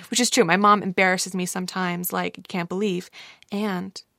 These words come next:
she loves me more unconditionally than anybody I could ever imagine. And so as a teenage girl, when I hit fourteen, fifteen, and I was feeling all this angst and this, like, "Mom, oh my God, please, please don't do that. You're irritating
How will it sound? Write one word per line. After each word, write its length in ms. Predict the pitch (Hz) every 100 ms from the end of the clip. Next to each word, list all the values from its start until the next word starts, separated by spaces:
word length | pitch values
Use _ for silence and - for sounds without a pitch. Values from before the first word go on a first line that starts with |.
| _ _ _ _ _ _
she 220 | - - 196
loves 340 | 190 196 -
me 100 | 208
more 300 | 185 185 185
unconditionally 920 | - 185 - 175 190 180 196 180 165
than 160 | 180 170 _
anybody 460 | 165 175 175 175 180
I 80 | 175
could 200 | 170 -
ever 360 | 170 165 165 - -
imagine. 380 | 156 147 - _ _ _ _ _ _ - -
And 160 | 190 185
so 280 | - 285
as 120 | 196 185
a 60 |
teenage 280 | - 214 185
girl, 160 | 269 277
when 120 | 202
I 40 |
hit 140 | 208 220
fourteen, 380 | 202 - 190
fifteen, 420 | 185 302 - 262 202
and 80 |
I 40 | 180
was 120 | 185
feeling 260 | - 285 247
all 120 | 196
this 240 | 175 180 - - - -
angst 380 | 269 294 -
and 120 | 208 190
this, 200 | 180 185
like, 260 | 175 -
"Mom, 460 | 180 208 226 220 208
oh 160 | 190 190
my 140 | 180
God, 300 | 180 175 175 -
please, 640 | - 214 202 202 190 - _ _ _ _ _ _ -
please 500 | - 226 208 180 165
don't 160 | 160
do 120 | 151 143
that. 200 | 120 -
You're 180 | - - -
irritating 580 | 175 156 - 165 165